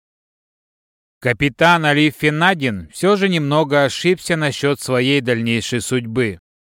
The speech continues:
но не сильно. Виновным действительно признали генерал Пашу. Его куда-то вызвали, и больше о нём никто ничего не слышал. Вместо него появился новый начальник штаба, полковник Дзасохов.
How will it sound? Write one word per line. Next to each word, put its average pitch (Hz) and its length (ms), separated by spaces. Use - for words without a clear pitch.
но 113 200
не 139 140
сильно. 101 520
Виновным 160 720
действительно 147 840
признали 135 580
генерал 131 480
Пашу. 139 680
Его 131 320
куда-то 135 480
вызвали, 147 720
и 131 200
больше 156 460
о 143 140
нём 135 300
никто 127 300
ничего 117 480
не 120 140
слышал. 120 640
Вместо 123 560
него 147 300
появился 156 580
новый 139 320
начальник 135 640
штаба, 110 640
полковник 143 720
Дзасохов. 143 800